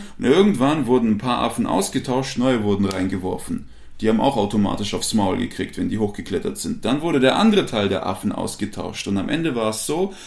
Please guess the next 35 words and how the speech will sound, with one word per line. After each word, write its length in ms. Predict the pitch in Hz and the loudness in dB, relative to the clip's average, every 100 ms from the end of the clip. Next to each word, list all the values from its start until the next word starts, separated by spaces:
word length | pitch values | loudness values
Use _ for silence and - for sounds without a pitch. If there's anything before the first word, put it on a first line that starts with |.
| - - | -16 -8
es 120 | 104 | -4
gab 200 | 117 - | -4 -2
keine 180 | 117 104 | 2 2
Bananen 420 | 92 95 127 180 | 2 2 2 0
mehr 100 | 175 | -4
auf 80 | 165 | -4
dem 100 | 160 | -4
Regal, 420 | 151 143 147 156 - - - | -2 0 -2 -2 -8 -10 -6
es 140 | 101 | -2
gab 220 | 113 113 | -2 2
nur, 180 | 123 104 | 2 6
nur 160 | 123 127 | 6 6
noch 340 | 113 - - | 4 -2 -2
neue 420 | 127 123 101 87 131 | 2 4 4 0 -4
Affen. 440 | 180 - 190 202 - - - | -4 -2 -2 -4 -14 -16 -2
Und 180 | 117 | 2
jedes 240 | 113 170 175 | 4 2 0
Mal, 160 | 160 | 0
wenn 100 | 131 | 2
einer 220 | - 131 127 | 2 2 0
aufs 160 | - | 0
Regal 400 | 113 113 170 180 | 0 0 0 -2
gegangen 380 | 123 107 107 110 | -2 2 2 2
ist, 320 | 139 - - - | 0 -4 -8 0
haben 140 | 110 | 2
die 80 | 107 | 2
sich 180 | 120 131 | 0 -2
aufs 200 | - 143 | -2 0
Maul 240 | 139 139 | 2 2
geschlagen 400 | 107 - 98 104 | 0 -2 0 2
und 100 | 101 | 2
wussten 280 | 127 - 117 | 0 0 0
gar 160 | 117 131 | 2 -2
nicht, 160 | - | -2
warum. 340 | 120 127 131 | -4 -2 -2